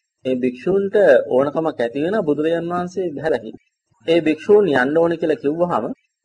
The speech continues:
මන්තානිපුත්ත පුන්නතෙරු ප්‍රථමයෙන්ම භික්ෂූන්ව යවනවා. යවලා තමන් පස්සේ එනවා කියලා හිතනවා. මොකද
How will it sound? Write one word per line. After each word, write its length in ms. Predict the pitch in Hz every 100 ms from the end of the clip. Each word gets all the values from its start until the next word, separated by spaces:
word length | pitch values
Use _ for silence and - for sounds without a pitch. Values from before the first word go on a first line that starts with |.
| _
මන්තානිපුත්ත 640 | 135 147 170 196 202 208 202 185
පුන්නතෙරු 520 | 151 165 185 196 262 - _ _ _ -
ප්‍රථමයෙන්ම 640 | 135 185 202 220 233 247 269
භික්ෂූන්ව 500 | 185 185 233 233 226
යවනවා. 400 | 165 175 139 98 _ _ _ -
යවලා 380 | 117 123 180 320 _ _ _
තමන් 220 | 123 143
පස්සේ 400 | 147 131 - - - _ _ _
එනවා 200 | 120 117
කියලා 180 | 139 131
හිතනවා. 260 | 117 104
මොකද 280 | 107 113 139